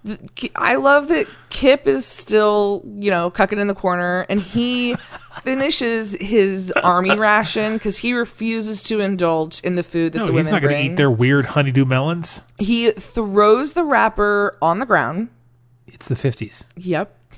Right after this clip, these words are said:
Speaker 1: And then this is where Alpha is so directly trying to learn how to drive, uh, I'm sorry, fly the ship from Laird.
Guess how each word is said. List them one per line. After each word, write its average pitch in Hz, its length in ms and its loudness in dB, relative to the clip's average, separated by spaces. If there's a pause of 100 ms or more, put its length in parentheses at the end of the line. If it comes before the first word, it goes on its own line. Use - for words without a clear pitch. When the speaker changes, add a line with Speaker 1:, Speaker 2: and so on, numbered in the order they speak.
(440)
Speaker 1:
And 247 140 2
then 233 480 2
this 240 220 -4
is 339 120 -2
where 381 140 2
Alpha 214 300 2
is 196 280 -2
so 180 380 2
directly 170 420 0
trying 156 340 -4
to 151 60 -6
learn 151 220 -6
how 151 160 -4
to 143 100 -4
drive, 139 480 -4
uh, 143 360 -2
I'm 170 100 -2
sorry, 123 180 -2
fly 156 240 -2
the 156 80 -4
ship - 360 -2 (160)
from 147 580 -4
Laird. 147 480 -4